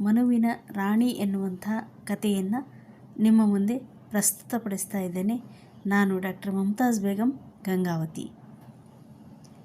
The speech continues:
ಮನುವಿನ ರಾಣಿ. ನನಗೆ ಈ ಊರಿಗೆ ವರ್ಗವಾಗಿ ಬರೀ ಎರಡೇ ತಿಂಗಳುಗಳಾಗಿದ್ದವು ಅಷ್ಟೇ. ಆ ದಿನ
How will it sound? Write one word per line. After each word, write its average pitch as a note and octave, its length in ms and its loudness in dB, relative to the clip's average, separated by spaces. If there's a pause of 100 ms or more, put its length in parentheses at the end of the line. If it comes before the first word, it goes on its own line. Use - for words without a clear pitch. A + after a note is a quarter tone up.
(1040)
ಮನುವಿನ B3+ 500 6
ರಾಣಿ. F3 320 -2 (1200)
ನನಗೆ A#3+ 420 6
ಈ A3+ 400 2
ಊರಿಗೆ A3+ 500 4
ವರ್ಗವಾಗಿ G#3 840 2 (300)
ಬರೀ G#3+ 480 2 (380)
ಎರಡೇ G3+ 400 2
ತಿಂಗಳುಗಳಾಗಿದ್ದವು G#3 1000 0
ಅಷ್ಟೇ. F#3 420 -2 (760)
ಆ A3 160 2
ದಿನ A3 220 2